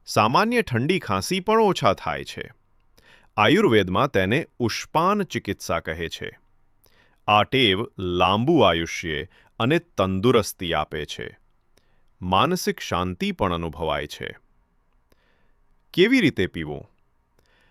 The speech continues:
સવારે ઉઠતા જ પાણી પીવું. મોં ધોવા કે દાંત સાફ કરવા પહેલા જ પાણી પીવું. આ રીતે પીવાથી વધારે લાભ મળે છે. સામાન્ય તાપમાનનું કે હળવું ગરમ પાણી શ્રેષ્ઠ છે.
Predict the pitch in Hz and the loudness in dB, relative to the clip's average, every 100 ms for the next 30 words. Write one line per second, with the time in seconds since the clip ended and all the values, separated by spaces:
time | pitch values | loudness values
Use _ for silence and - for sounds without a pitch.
0 | _ _ - - 107 131 156 175 - 113 | _ _ -6 0 4 6 6 4 0 -4
1 | - - 147 185 180 151 92 82 80 - | -6 0 4 4 2 0 0 0 -4 -8
2 | 69 65 - _ _ _ _ _ 98 104 | -12 -14 -18 _ _ _ _ _ -4 2
3 | 139 190 104 104 95 104 175 220 _ 117 | 4 4 2 0 4 4 2 -2 _ -2
4 | 95 101 143 156 - 101 113 - 92 95 | 2 2 2 0 0 0 0 -4 -2 2
5 | 156 - 90 85 92 117 170 160 139 98 | 0 0 -4 -2 4 6 6 4 0 0
6 | 87 82 82 73 73 - _ _ _ _ | 0 -4 -6 -10 -12 -16 _ _ _ _
7 | _ - 107 143 113 101 90 85 85 80 | _ 2 4 4 2 -2 -2 -2 -2 -2
8 | 135 160 87 87 78 87 107 131 107 87 | -4 -6 -2 -4 -2 -2 2 4 4 2
9 | 78 78 80 76 76 - - - _ _ | 0 -4 -6 -6 -8 -10 -14 -14 _ _
10 | _ _ _ _ _ _ - - 143 180 | _ _ _ _ _ _ -6 0 4 4
11 | 254 269 196 104 98 98 90 87 104 185 | 4 0 2 2 2 0 -2 -2 -2 -2
12 | - 127 - 98 120 226 143 110 92 82 | -2 -4 -2 0 2 2 4 2 2 0
13 | 85 87 165 - - 95 120 - - 101 | -2 0 -4 -6 -4 0 2 0 -8 -14
14 | - | -14